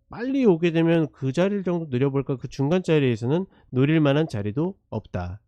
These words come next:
이렇게 보시면 되겠습니다. 자, 이렇게 이야기 드렸고, 전반적으로, 그러니까 오늘 그 제가 생각했던 패턴하고는 조금 다른 패턴이긴 한데, 일단 저점을 좀 형성하는 종목들이 있어가지고, 어, 그런 부분들,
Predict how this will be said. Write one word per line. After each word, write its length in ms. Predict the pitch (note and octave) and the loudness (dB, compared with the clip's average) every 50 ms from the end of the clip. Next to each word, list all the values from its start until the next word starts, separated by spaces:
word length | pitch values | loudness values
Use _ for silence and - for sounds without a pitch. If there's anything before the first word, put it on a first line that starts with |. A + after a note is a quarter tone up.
| _ - | _ -2
이렇게 420 | B2 A#2+ C3 C3+ - A#2 G#2 G#2+ | 0 2 2 2 0 0 -2 -2
보시면 540 | A2+ - - G#2+ - - A2 B2+ C#3+ D#3 D#3 - _ _ _ _ _ _ _ | -2 -4 -6 -8 -4 -2 0 2 2 2 0 -2 _ _ _ _ _ _ _
되겠습니다. 680 | - D3+ D#3+ F3 E3 - - D3+ C3 A2 A2 G#2 G#2 - _ _ _ _ _ _ _ _ _ _ _ _ _ | 2 4 6 4 4 4 2 0 2 2 0 -2 -4 -8 _ _ _ _ _ _ _ _ _ _ _ _ _
자, 300 | - - G3+ G3+ G#3 G#3 | 0 4 6 6 8 8
이렇게 500 | G3+ G3 F#3+ G#3 G#3 _ - G#3+ G#3 G#3 | 8 6 6 4 4 _ 2 4 4 4
이야기 380 | G3+ F3+ F3 F3+ F#3+ F#3+ G3 F#3 | 4 4 4 4 4 4 2 0
드렸고, 420 | - E3+ E3 E3+ - - G3+ G3 | 2 2 0 0 2 2 2 2
전반적으로, 960 | F#3 - D#3+ F3 F#3+ A3+ A#3+ A3+ A#3+ A3 G3+ G3 F3+ F3+ F#3+ F#3+ E3+ C3+ B2 - | 2 2 2 2 4 4 4 4 2 0 2 2 2 4 4 4 4 2 2 2
그러니까 280 | - D3 C#3 A#2+ A2 - _ _ _ _ _ _ | 2 0 0 0 -2 -8 _ _ _ _ _ _
오늘 500 | - C#3 E3+ A3 A#3 A#3+ A#3+ A#3 A3 F#3+ F3 - | 0 4 6 10 10 10 12 12 10 8 8 6
그 140 | F#3 E3+ | 0 0
제가 260 | D3+ - F#3 G3+ B3 B3+ | 2 2 2 2 2 2
생각했던 480 | C#4 C#4+ C#4+ B3+ - B3+ - C4 A3+ | 2 0 -2 -2 -4 -2 0 0 0
패턴하고는 640 | - A#3 - A3+ A3 A3 G#3 G#3 G#3+ A3 G#3+ G3+ - | 0 -2 -2 0 0 0 0 0 0 0 0 -2 -4
조금 340 | - F#3 G3 G3 A3+ A3+ | -6 -10 -4 -2 -2 -2
다른 300 | G#3 - D3 D3+ F3+ F#3+ | -2 -2 -2 -2 -2 -2
패턴이긴 460 | F#3 F#3+ F3+ - F#3 F3 F3 E3+ E3+ F#3 | -2 -2 -2 0 2 2 2 2 2 2
한데, 380 | G3 F#3 F3+ G3 F3+ C#3 A#2 _ _ _ _ _ _ - | 2 0 2 0 0 0 -2 _ _ _ _ _ _ -2
일단 280 | D#3+ E3+ G3 G#3 G3 | 0 2 4 2 2
저점을 440 | - E3 E3 - - B3+ B3+ B3 A3+ | 2 -2 -2 0 2 2 4 4 4
좀 120 | G#3+ G#3 | 2 2
형성하는 680 | G3 G#3+ A#3 A3+ A#3 A#3 A3+ G#3+ G#3 G3+ G3 F#3+ D#3+ C#3 | 2 2 0 0 0 2 2 2 2 2 2 2 2 0
종목들이 540 | - D3 D#3+ E3+ F3 - - F3 E3 D#3 C3 | -2 -2 -4 -4 -4 -2 0 2 2 2 2
있어가지고, 840 | B2 A#2+ - - F3 D#3+ - B2 B2 B2 D3+ D3+ C#3+ A#2 G#2 A#2+ - _ _ _ _ _ - | 0 0 -2 -4 -4 -2 -2 -4 -4 -4 -6 -4 -4 -4 -4 -4 -6 _ _ _ _ _ -10
어, 180 | - G#2+ G#2+ - | -8 -8 -8 -4
그런 320 | - C#3 D3 D#3+ D#3 C3+ | 0 2 2 2 2 2
부분들, 500 | - D3 D3 D#3+ D#3+ D3 C3+ A#2 G2 - | -2 -2 0 2 4 4 4 2 2 0